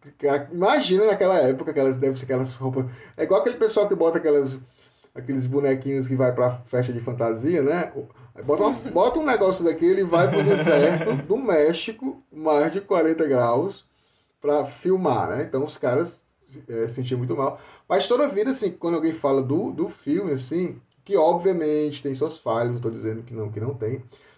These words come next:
Speaker 1: mas o Frank Herbert tava lá. Gente, o Frank Herbert esqueceu, é, escreveu quatorze páginas do roteiro
Speaker 3: Caramba.
Speaker 1: do, do, do David Lynch.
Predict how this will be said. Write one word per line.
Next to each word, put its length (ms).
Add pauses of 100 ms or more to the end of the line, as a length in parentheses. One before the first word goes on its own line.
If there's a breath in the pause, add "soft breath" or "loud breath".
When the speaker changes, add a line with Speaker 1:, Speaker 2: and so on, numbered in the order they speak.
(120)
Speaker 1:
mas 200
o 60
Frank 400
Herbert 540
tava 340
lá. 300
Gente, 240
o 20
Frank 180
Herbert 200
esqueceu, 520
é, 80
escreveu 800
quatorze 720
páginas 640
do 120
roteiro 680
Speaker 3:
Caramba. 580
Speaker 1:
do, 400
do, 580
do 200
David 240
Lynch. 280